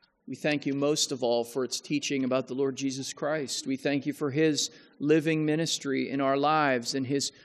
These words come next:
work on our behalf and his intercession even now for us.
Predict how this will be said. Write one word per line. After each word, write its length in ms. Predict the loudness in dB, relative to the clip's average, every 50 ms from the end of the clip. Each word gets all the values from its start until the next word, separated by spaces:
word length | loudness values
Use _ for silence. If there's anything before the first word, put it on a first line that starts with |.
| _ -4
work 360 | 0 4 6 6 4 4 2
on 160 | 2 2 4
our 160 | 4 4 4 4
behalf 560 | 2 2 0 2 2 4 4 4 2 2 -2
and 100 | -4 -4
his 200 | -4 -4 -4 -4
intercession 880 | -4 -4 -4 -2 -2 -2 -2 0 2 4 4 4 4 2 0 0 -2 -2 -2
even 420 | -2 -2 0 0 0 0 0 0
now 520 | 0 0 0 0 0 0 0 0 -2 -2 -6 -18 -20 _ _
for 420 | -20 -8 -2 2 4 4 6 4
us. 500 | 2 0 -4 -6 -6 -6 -6 -6 -8 -12